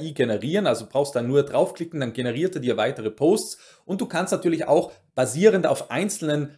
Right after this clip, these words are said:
Blogbeiträgen Posts erstellen, basierend auf einzelnen, äh, YouTube-Videos, dass er dir automatisch daraus sozusagen Posts erstellt. Und wenn er dir diese Posts erstellt, kannst du das natürlich auch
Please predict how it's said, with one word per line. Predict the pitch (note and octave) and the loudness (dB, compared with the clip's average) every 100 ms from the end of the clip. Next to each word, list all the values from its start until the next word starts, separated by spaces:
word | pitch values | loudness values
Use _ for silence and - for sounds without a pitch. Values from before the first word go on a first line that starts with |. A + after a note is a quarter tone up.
| _ | _
Blogbeiträgen | - F3 G3 - D3+ C3+ - B2+ A#2+ A2 G2+ - | 4 4 6 4 4 4 4 2 4 0 -4 2
Posts | C3 B2+ - | 4 4 0
erstellen, | A#2 - G#2+ G#2 | -2 2 2 2
basierend | A#2+ - D#3 E3+ C#3+ | -2 -2 0 2 0
auf | B2 | -2
einzelnen, | B2 D3+ E3 D3+ C#3+ D3 C#3+ _ _ | -4 -4 -4 0 0 0 -4 _ _
äh, | - C#3 | 0 2
YouTube-Videos, | C#3+ B3+ - E3 E3 C#3+ C3 B2 A2+ | 2 2 4 2 2 -2 2 2 2
dass | C3 C#3+ | 0 0
er | |
dir | A#2+ C3 G#2 | 2 2 2
automatisch | A#2 A#2 A#2+ B2 B2 - | 0 -2 -2 -2 -2 0
daraus | B2 A#2+ A2+ | 0 2 0
sozusagen | - - A#2+ A2 - | -2 -2 0 0 -2
Posts | A#2+ A2+ G2+ | -4 -4 -8
erstellt. | F2 F2+ - | -8 -8 -8
Und | F#2+ | -4
wenn | D3+ B3 | 0 0
er | D#4+ | 2
dir | D3 | 2
diese | A#2 A#2+ G#2+ | 0 -6 -4
Posts | B2+ C3+ | -4 -2
erstellt, | - - D3+ D#3+ - _ | -4 0 0 -2 -12 _
kannst | C#3+ C#3+ - | -4 -2 -2
du | E3+ | 4
das | F3 F3 | 4 4
natürlich | F3+ - D#3 - | -2 0 -2 2
auch | B2+ D3+ | 4 4